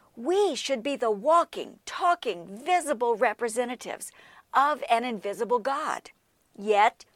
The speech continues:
we are constantly bombarded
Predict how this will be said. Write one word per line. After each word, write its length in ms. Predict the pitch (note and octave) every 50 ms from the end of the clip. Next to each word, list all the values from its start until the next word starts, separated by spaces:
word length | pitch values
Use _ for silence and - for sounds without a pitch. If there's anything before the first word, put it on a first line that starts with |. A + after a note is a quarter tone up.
| _ -
we 240 | A3 C4 C#4+ C#4 G3+
are 140 | E3+ - - -
constantly 840 | - - - - E4 F4 G4 G4+ - - - - E4+ - E4 F4 F4
bombarded 880 | D4+ B3 - C4+ B3 B3+ B3 A#3 F3 G3+ G3 G#3 A3 A3 G#3 - - -